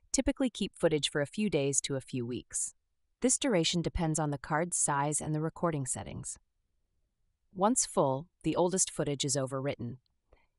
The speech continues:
N V R systems generally offer longer retention, ranging from weeks to months. These systems often allow for storage expansion by adding more hard drives.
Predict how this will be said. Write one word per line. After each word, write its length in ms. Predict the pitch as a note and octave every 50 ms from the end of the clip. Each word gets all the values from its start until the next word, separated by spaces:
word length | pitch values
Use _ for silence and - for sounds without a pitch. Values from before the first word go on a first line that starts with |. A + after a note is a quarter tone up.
| _ _ _
N 200 | - F3+ G#3 A3+
V 160 | B3+ C4+ A3+
R 120 | F3+ F3 F3
systems 560 | - - D#3 C#3 - - C#3 C#3 C#3 - -
generally 520 | - - F3+ E3+ F3 F3+ F3 E3+ E3+ E3
offer 280 | C#3+ C3 C3 - - C#3+
longer 360 | C3 C3+ C3 C#3+ C#3 C#3+ C#3+
retention, 560 | C#3 C#3+ - - C#3+ C3 B2 - - B2 B2
ranging 340 | B2+ C3+ C#3+ C#3 - C#3+ C3+
from 240 | B2+ - C3 C3 C3
weeks 320 | C3+ D3 D3 - - -
to 140 | - - D#3+
months. 480 | C#3+ C#3+ C3 G2 E2 - - - - - _ _ _ _ _ _ -
These 220 | G#3 A#3 C4 -
systems 420 | - - D#3+ - - D#3+ D#3+ - - -
often 320 | C#3+ D3 - - G3+ G3
allow 320 | G3+ F#3 D#3+ C3+ C#3 C#3+
for 160 | - - E3 D3+
storage 420 | - - - D3+ D3 E3+ E3 -
expansion 580 | D#3+ - - - - B2+ B2 B2 - C3+ C3 B2+
by 140 | B2 C3+
adding 340 | - - C#3 C#3 C#3+ C#3+ D3
more 200 | D3 C3+ C3+ C3
hard 260 | - - E3 D#3+ D3+
drives. 500 | C3 - B2 G2+ F#2 F2+ - - - -